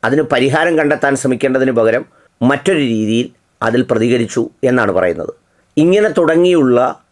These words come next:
നിരവധിയായ ആരോപണങ്ങളാണ് സി പി ഷിഹാബ് ഇതിലൂടെ ഉന്നയിച്ചത്. ഈ ആരോപണങ്ങളിൽ വളരെ രസകരമായി തോന്നിയ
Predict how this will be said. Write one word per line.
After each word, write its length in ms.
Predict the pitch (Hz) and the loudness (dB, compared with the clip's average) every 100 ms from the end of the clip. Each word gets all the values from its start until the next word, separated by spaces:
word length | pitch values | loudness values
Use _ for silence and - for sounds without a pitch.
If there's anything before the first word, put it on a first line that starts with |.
| 117 | -2
നിരവധിയായ 920 | 123 135 165 185 180 156 127 120 127 - 117 | 0 2 0 0 2 2 2 0 -2 -6 -2
ആരോപണങ്ങളാണ് 800 | 120 127 131 139 131 113 101 98 _ | 0 2 0 0 0 0 -2 -6 _
സി 200 | - - | -8 -2
പി 200 | 139 165 | -2 0
ഷിഹാബ് 440 | 160 - 123 101 - - _ _ - | -2 0 -2 -2 -4 -10 _ _ -6
ഇതിലൂടെ 540 | 117 120 123 107 107 - _ | -2 0 2 2 0 -2 _
ഉന്നയിച്ചത്. 600 | 117 113 107 95 98 - - _ _ _ _ 156 | -2 0 0 -2 -8 -12 -16 _ _ _ _ 0
ഈ 100 | 196 | 2
ആരോപണങ്ങളിൽ 680 | 160 175 196 202 190 143 - _ _ - | 2 0 0 2 0 0 -4 _ _ -4
വളരെ 540 | 123 143 165 180 180 - - | 0 2 2 2 0 -4 -4
രസകരമായി 680 | 135 139 165 175 180 180 175 | -2 0 2 2 2 0 2
തോന്നിയ 380 | 160 151 151 147 | 2 2 2 0